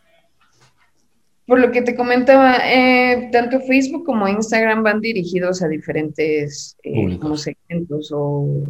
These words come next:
Speaker 1: eh, generaciones de personas que están utilizando estas plataformas. Hoy en día,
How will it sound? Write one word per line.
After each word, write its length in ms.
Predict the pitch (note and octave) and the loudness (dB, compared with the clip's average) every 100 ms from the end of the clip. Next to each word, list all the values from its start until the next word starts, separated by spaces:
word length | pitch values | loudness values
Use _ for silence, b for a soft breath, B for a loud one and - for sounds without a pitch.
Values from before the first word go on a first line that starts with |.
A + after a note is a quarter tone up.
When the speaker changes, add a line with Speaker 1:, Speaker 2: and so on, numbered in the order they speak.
| C#3+ | -10
Speaker 1:
eh, 120 | - | -12
generaciones 720 | - D3+ D3+ D3+ E3 E3 D#3 | -10 -6 -4 -6 -6 -6 -4
de 80 | D3+ | -6
personas 540 | D3 D#3+ G3 F3 E3 - | -8 -10 -6 -6 -6 -10
que 80 | - | -18
están 200 | D#3 D#3 | -10 -10
utilizando 500 | D3+ D3 D3 D3+ D3+ | -8 -8 -8 -8 -10
estas 220 | - - | -12 -12
plataformas. 680 | D#3 - D#3 G3 G3 F3 F3 _ _ _ _ _ _ _ _ _ _ _ _ - | -10 -8 -8 -6 -6 -6 -10 _ _ _ _ _ _ _ _ _ _ _ _ 2
Hoy 140 | C4+ | 4
en 100 | D4+ | 6
día, 500 | D4 C#4+ D#4 D#4 - | 4 4 4 -2 -8